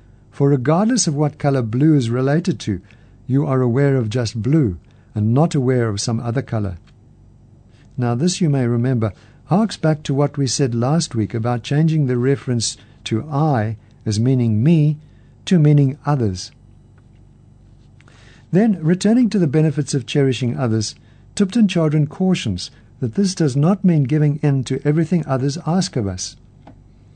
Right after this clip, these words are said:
Often when I talk about cherishing others, people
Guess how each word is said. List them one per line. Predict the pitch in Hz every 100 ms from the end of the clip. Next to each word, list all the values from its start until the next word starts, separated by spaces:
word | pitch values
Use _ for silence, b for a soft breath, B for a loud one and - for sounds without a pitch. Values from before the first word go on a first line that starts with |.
| - -
Often | 147 170 120
when | 107
I | 107 170
talk | - 123
about | 123 117 110
cherishing | - 120 113 110 120
others, | 143 117 98 B B B -
people | 185 202